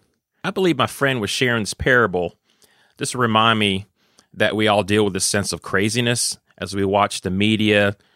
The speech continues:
read a lot of articles without fact-checking it or finding the source of who it came from,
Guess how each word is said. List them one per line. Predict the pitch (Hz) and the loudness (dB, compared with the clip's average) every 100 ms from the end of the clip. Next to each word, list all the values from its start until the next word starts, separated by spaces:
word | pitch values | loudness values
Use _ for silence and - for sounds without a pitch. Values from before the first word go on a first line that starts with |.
| _ - | _ -6
read | 104 | -2
a | 101 | 2
lot | 101 | 0
of | - | 0
articles | 92 104 98 - 101 98 90 | 2 2 2 -6 -2 -2 -2
without | 92 101 95 - | 0 2 2 -2
fact-checking | - 95 104 - 117 120 117 | -2 -2 0 0 -2 0 -4
it | 117 _ _ _ _ _ _ | -4 _ _ _ _ _ _
or | 92 98 98 | -2 0 0
finding | 95 104 107 104 | 0 0 2 0
the | 95 | 0
source | - 90 98 107 | -2 0 0 -2
of | 92 | -4
who | 110 101 | 0 0
it | - | 0
came | 110 104 | 0 0
from, | 101 110 107 107 | 2 2 2 0